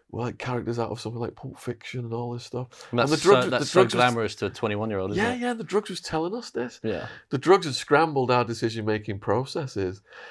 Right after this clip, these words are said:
Speaker 1: and it was telling us, "You're so cool, you know, you, you got this big
Speaker 2: <laughs>
Speaker 1: house on a mountain, you got this, you know, bisexual wife," and, um, the drugs is just feeding the madness.
Speaker 2: Yeah.
Speaker 1: Yeah.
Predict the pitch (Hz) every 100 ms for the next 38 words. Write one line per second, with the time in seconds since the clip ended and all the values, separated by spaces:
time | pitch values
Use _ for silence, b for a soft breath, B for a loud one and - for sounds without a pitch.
0 | B B 120 117 - 131 135 107 107 b
1 | b b 110 113 120 117 - 135 135 135
2 | 135 131 131 131 135 B B B B B
3 | 123 120 120 113 104 165 120 - - 135
4 | 127 135 127 120 113 101 123 127 131 -
5 | 135 131 131 127 120 B B B B B
6 | - 113 120 120 - 107 107 - 113 113
7 | 107 104 110 139 135 - 123 - 123 117
8 | 117 135 139 135 135 - 117 104 104 107
9 | 98 92 - 120 _ B B B B B
10 | B _ - 139 165 175 185 131 - -
11 | 151 165 185 165 117 107 147 - 233 233
12 | - - - 107 101 95 - 123 b b
13 | b - 131 208 285